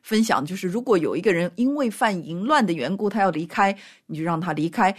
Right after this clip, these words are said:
这是主耶稣亲口应许的说，因为他破坏了婚约，他已经破坏了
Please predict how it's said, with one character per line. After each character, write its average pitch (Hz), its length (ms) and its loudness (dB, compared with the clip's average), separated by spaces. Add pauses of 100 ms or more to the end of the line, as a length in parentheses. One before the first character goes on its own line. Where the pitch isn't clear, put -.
(200)
这 233 140 -2
是 196 140 -2
主 160 180 -4
耶 214 160 6
稣 269 240 0
亲 294 320 -4
口 175 180 2
应 190 160 0
许 - 160 -8
的 147 120 -8
说， 175 220 -4
因 302 280 0
为 311 160 4
他 202 200 0
破 262 300 2
坏 208 280 4
了 - 120 -6
婚 220 320 0
约， 214 320 2 (320)
他 247 180 4
已 185 60 4
经 190 180 0
破 311 360 6
坏 208 300 6
了 123 180 -2